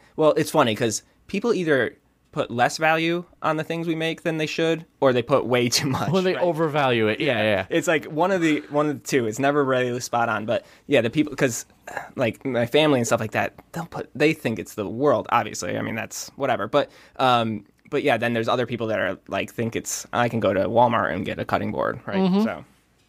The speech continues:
Speaker 2: Yeah, the wa-, the old, the mythological Walmart cutting board, which I've never actually
Speaker 1: <laughs>
Speaker 2: seen.
Speaker 1: No,
Speaker 2: because
Speaker 1: exactly.
Speaker 2: I've, I've tried, by the way, 'cause my sister-in-law sent me these really cool pictures. She went to, um,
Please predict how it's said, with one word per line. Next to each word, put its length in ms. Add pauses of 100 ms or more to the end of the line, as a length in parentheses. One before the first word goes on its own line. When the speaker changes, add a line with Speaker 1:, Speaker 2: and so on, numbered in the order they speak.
(420)
Speaker 2:
Yeah, 160
the 100
wa-, 260
the 120
old, 380
the 340
mythological 960
Walmart 640
cutting 380
board, 320
which 200
I've 220
never 260
actually 440
Speaker 1:
<laughs> 100
Speaker 2:
seen. 320 (220)
Speaker 1:
No, 160
Speaker 2:
because 240
Speaker 1:
exactly. 400 (120)
Speaker 2:
I've, 460
I've 240
tried, 400
by 180
the 120
way, 160
'cause 300 (320)
my 120
sister-in-law 480
sent 200
me 100
these 100
really 240
cool 160
pictures. 340
She 160
went 260
to, 280
um, 320